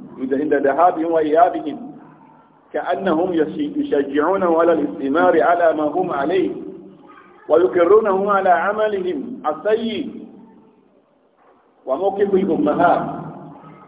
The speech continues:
أسوأ من موقف الآباء في هذه الأزمان.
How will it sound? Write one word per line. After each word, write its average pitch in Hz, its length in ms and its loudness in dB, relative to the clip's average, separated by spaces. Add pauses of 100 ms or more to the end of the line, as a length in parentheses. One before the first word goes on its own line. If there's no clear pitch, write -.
(280)
أسوأ 160 520 4
من 139 160 -2
موقف 160 380 0
الآباء - 800 -2 (920)
في 135 140 -4
هذه 175 340 4
الأزمان. 160 840 -2